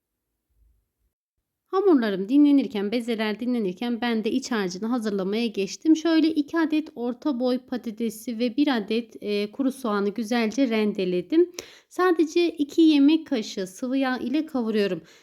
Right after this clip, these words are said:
Kavurma süresi sadece patatesler ısınana kadar diyebilirim. Daha fazla kavurmanızı, yani pişirmenizi tavsiye etmiyorum. Haşlanmış patates de kullanabilirsiniz ama haşlanmış patates hamurun içerisinde böyle, e, içerisine hamur gibi bırakıyor açıkçası.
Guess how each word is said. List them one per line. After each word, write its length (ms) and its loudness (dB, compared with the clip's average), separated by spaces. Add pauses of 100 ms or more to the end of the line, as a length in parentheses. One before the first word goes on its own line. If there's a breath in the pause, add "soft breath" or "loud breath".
(140)
Kavurma 440 4
süresi 420 -2
sadece 600 -2
patatesler 760 -2
ısınana 460 -2
kadar 380 -4
diyebilirim. 480 -4
Daha 220 -2
fazla 560 -8
kavurmanızı, 560 -2
yani 180 -2
pişirmenizi 680 -4 (100)
tavsiye 460 -4
etmiyorum. 520 -2 (320 loud breath)
Haşlanmış 500 4
patates 460 -2
de 60 -2
kullanabilirsiniz 920 -2
ama 340 -4
haşlanmış 540 2
patates 400 -6
hamurun 300 -2
içerisinde 460 -6 (300)
böyle, 440 -2
e, 140 -4
içerisine 580 -2
hamur 280 2
gibi 320 -6
bırakıyor 420 -4
açıkçası. 600 -10